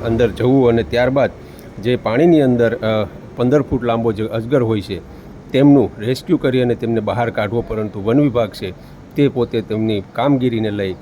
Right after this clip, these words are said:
અને આ પ્રકારના જોખમી રેસ્ક્યુ છે તે કરતું હોય છે. અને તે, તે જ પ્રમાણે ફરી એક વખત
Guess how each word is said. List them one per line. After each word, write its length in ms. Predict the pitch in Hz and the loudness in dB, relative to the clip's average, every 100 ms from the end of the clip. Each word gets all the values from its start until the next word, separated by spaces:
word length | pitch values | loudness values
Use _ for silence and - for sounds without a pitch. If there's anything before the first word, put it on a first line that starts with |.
| - - - 127 | -16 -20 -10 -2
અને 160 | 120 | -2
આ 180 | - 120 | -2 -4
પ્રકારના 480 | 117 110 107 107 101 | -4 -4 -4 -2 -4
જોખમી 440 | 117 123 151 135 | -2 -4 0 0
રેસ્ક્યુ 360 | 117 113 - 143 | 0 -2 -2 -4
છે 180 | 101 85 - - - | -4 -8 -12 -16 0
તે 140 | 156 | 2
કરતું 360 | 151 123 120 113 | 2 -2 -2 -2
હોય 160 | 110 | -2
છે. 120 | 104 110 | -2 -2
અને 120 | 107 | -2
તે, 220 | - 135 - - - | -2 -4 -6 -14 -2
તે 160 | 147 | 0
જ 100 | 127 | 0
પ્રમાણે 460 | 117 117 113 113 98 - - - - | 0 -2 0 -4 -6 -10 -20 -20 -4
ફરી 260 | 160 143 127 | 0 2 2
એક 120 | 113 | 0
વખત 320 | 101 107 - | -4 -4 -6